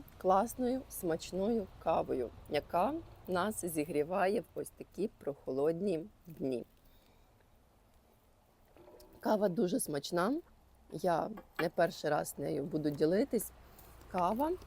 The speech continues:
від двадцять п'ять Coffee Roasters. В них кава дуже-дуже смачна. Е, смачна навіть в тому плані, що ви обираєте каву, яка підходить вам, тільки вам.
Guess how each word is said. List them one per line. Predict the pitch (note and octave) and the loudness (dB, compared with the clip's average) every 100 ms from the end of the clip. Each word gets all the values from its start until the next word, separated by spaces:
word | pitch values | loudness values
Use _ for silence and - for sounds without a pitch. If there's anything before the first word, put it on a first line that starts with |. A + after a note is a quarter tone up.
| - - | -16 -10
від | D3+ F#3 A3 - | -2 0 0 -6
двадцять | D#3+ D3+ D#3 D3+ - - | -6 4 6 6 0 0
п'ять | E3 F#3+ - - - | 2 2 -2 0 6
Coffee | D3+ E3 F3+ - - - | 6 4 -4 -6 -10 -4
Roasters. | C#3+ C#3 C#3+ - - - - - - - - | 2 2 2 -8 -12 -12 -14 -16 -16 -16 -6
В | D3 | 2
них | D#3+ - - | 2 2 -2
кава | F3 F#3 A3+ B3 - | 2 2 2 0 -2
дуже-дуже | E3 C3+ E3+ G3+ G#3 C4+ - - D#3 E3 F3+ - | -2 2 4 4 0 -4 -6 0 2 2 -2 -4
смачна. | - - D3+ - C#3+ C3 - _ - - - - - | -6 -8 -8 -8 -10 -10 -14 _ -20 -20 -20 -20 -4
Е, | E3 D3+ | 0 2
смачна | - F3 F3 - G3 | 2 0 -2 0 0
навіть | G#3 F#3 F3 | 2 0 -2
в | - | 0
тому | F#3+ G3 | 0 0
плані, | F3 F3 F3 D4 B3 | -2 0 2 2 0
що | - - | 0 0
ви | E3 | 2
обираєте | - D#3 D3 E3 F3 G#3+ G#3 D#3+ | 2 2 2 4 4 2 0 -4
каву, | - F3 D4+ B3 | -2 -2 0 0
яка | D#3 - F#3 | 0 0 -4
підходить | - D#3 - F3 E3+ D3+ - - | -4 -8 0 0 0 -6 -10 -10
вам, | C#3+ F#3 B2+ - _ _ _ _ _ | -2 0 0 -6 _ _ _ _ _
тільки | - A3 D#4+ - E4 - - | 0 2 2 -2 -4 -6 -12
вам. | E3 - E3+ | -6 -6 -6